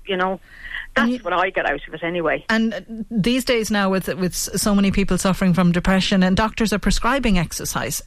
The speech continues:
Speaker 2: it is the
Speaker 1: Yeah.
Speaker 2: best cure.
Speaker 1: It is the best cure. I was on antidepressants. I mean, there's no surprise you would be on antidepressants after losing your child. But I'm off my antidepressants now. You know, I mean, I'm
Speaker 2: Yeah.
Speaker 1: not cured. I will never not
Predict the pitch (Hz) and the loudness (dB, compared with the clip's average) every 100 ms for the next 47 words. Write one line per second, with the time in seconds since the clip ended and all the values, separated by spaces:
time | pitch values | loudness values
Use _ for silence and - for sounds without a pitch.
0 | - 269 294 294 220 220 233 202 - 233 | -4 -2 0 -2 -2 -2 -2 -2 -4 -2
1 | 202 160 - - - - - - - 233 | -2 -4 -10 -20 -20 -20 -20 -12 -2 0
2 | 262 254 208 196 - - 165 - 240 247 | 0 -2 -4 -6 -4 -4 -2 0 -2 0
3 | 226 226 220 196 170 170 - 156 175 156 | -2 -2 -4 -6 -6 -8 -12 -8 -6 -6
4 | 165 - 196 208 208 247 254 - 170 185 | -8 -6 -6 -4 0 0 -2 -4 -2 0
5 | 156 151 170 165 156 156 160 147 147 - | -2 -6 -10 -10 -6 -4 -2 -2 -2 -4
6 | 147 143 - 160 139 - 156 147 - - | -4 -6 -10 -8 -6 -4 -6 -4 -6 -2
7 | - - - 247 285 262 - 180 214 233 | -2 -4 -2 0 0 -2 -4 -2 -2 -4
8 | 214 170 160 - - - 147 - 143 - | -6 -4 -4 -6 -8 -6 -6 -8 -12 -6
9 | 170 139 - - - - - - - 196 | -4 -4 -6 -14 -12 -12 -14 -20 -4 0
10 | 208 160 - 302 302 302 202 185 - 208 | 0 0 -2 -2 0 0 0 -2 -4 -4
11 | 254 202 151 - - 226 262 320 269 190 | -2 -2 -2 -6 -6 -4 -2 -2 -2 0
12 | 185 208 | -2 -2